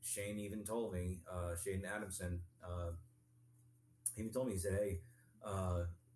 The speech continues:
this, this one male, uh, he'll get so fired up that he'll forget all about the food,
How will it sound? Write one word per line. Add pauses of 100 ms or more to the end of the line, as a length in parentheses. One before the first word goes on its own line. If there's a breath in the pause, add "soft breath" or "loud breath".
(180)
this, (100)
this
one
male, (680 soft breath)
uh, (320)
he'll
get
so (560)
fired
up (160)
that
he'll
forget
all
about
the
food,